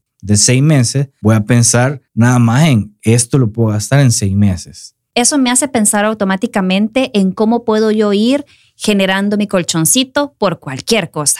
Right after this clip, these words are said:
Speaker 1: Exacto, ese colchoncito es bastante importante y cuando uno comienza hay que tenerlo en mente. Cuando yo voy comenzando, ah, voy a empezar a hacer un colchón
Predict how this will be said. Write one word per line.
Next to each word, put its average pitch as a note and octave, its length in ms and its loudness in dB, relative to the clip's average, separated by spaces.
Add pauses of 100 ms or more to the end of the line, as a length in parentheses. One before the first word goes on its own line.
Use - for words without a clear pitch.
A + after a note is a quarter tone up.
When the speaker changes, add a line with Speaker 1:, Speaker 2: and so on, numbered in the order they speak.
Speaker 1:
Exacto, A#2 600 -6
ese C3 360 0
colchoncito C#3 640 0
es B2 60 0
bastante B2+ 420 0
importante A2 680 0
y G#2 80 -2
cuando A#2 280 2
uno B2+ 260 2
comienza D3+ 640 2 (220)
hay C3 180 -2
que A#2+ 100 -2
tenerlo B2 440 2
en A2+ 100 4
mente. A#2 460 0
Cuando G2+ 260 2
yo G#2+ 180 0
voy C3+ 180 2
comenzando, C3+ 680 0 (260)
ah, G2 280 -4
voy F#2+ 180 0
a G#2+ 40 6
empezar A2 420 0
a A2+ 40 0
hacer A2+ 240 0
un A#2 120 2
colchón C3 580 0